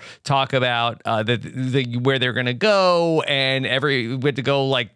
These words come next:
couldn't really spend time with anybody. We're just getting to know the teams. To do it here was just, uh, such a fun way to do it, because, uh, you're sort of like, "Okay, oh, they took that much time there. Okay, so that, now they gotta get through this, and I don't know if they're gonna go through it fast enough." So,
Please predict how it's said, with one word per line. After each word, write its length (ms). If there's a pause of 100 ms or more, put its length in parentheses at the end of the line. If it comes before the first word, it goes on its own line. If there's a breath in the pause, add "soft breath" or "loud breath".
couldn't 240
really 140
spend 260
time 260
with 140
anybody. 440 (220 loud breath)
We're 100
just 280
getting 260
to 100
know 280
the 140
teams. 500 (320 loud breath)
To 100
do 160
it 80
here 360
was 360
just, 360
uh, 520
such 280
a 80
fun 440
way 280
to 180
do 220
it, 160 (260 loud breath)
because, 400
uh, 80
you're 280
sort 180
of 20
like, 120
"Okay, 220
oh, 180
they 120
took 240
that 160
much 220
time 260
there. 320
Okay, 380 (240 loud breath)
so 580 (100)
that, 280
now 160
they 100
gotta 220
get 200
through 360
this, 340
and 140
I 80
don't 100
know 120
if 80
they're 100
gonna 180
go 300
through 360
it 120
fast 400
enough." 340
So, 300